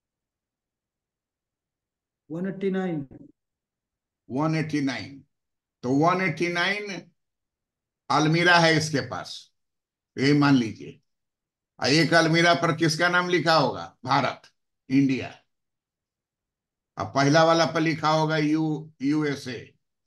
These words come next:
Speaker 2: दूसरा पर लिखा होगा चाइना, तीसरा पर लिखा होगा जापान, चौथा पर लिखा होगा Britain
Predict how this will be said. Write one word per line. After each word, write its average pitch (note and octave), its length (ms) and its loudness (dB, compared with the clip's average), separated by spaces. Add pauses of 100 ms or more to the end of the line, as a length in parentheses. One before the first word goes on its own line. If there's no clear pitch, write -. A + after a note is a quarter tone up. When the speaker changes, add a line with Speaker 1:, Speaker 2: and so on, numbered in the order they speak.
(920)
Speaker 2:
दूसरा C#3+ 460 2
पर D3 80 0
लिखा D3 280 0
होगा C#3+ 600 0 (300)
चाइना, C#3+ 580 -4 (440)
तीसरा C3+ 320 -4
पर D3 140 -4
लिखा C#3 300 -2
होगा C#3+ 640 -4 (1000)
जापान, C#3 800 -4 (640)
चौथा B2+ 360 -6
पर C#3+ 100 -6
लिखा C#3 300 -2
होगा C3 560 -4 (1900)
Britain A#2+ 720 -4